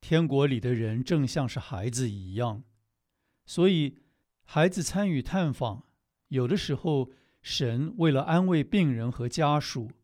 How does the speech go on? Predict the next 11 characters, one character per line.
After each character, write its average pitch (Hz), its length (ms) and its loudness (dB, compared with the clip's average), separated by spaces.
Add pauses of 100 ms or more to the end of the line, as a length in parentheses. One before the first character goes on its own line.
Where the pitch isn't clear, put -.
(480)
圣 190 380 0
灵 131 320 -2
会 170 180 0
借 214 300 0
着 147 140 -4
孩 107 400 -8
子 131 320 -6 (320)
说 147 320 0
一 143 80 2
些 147 200 -2
话， 135 420 -2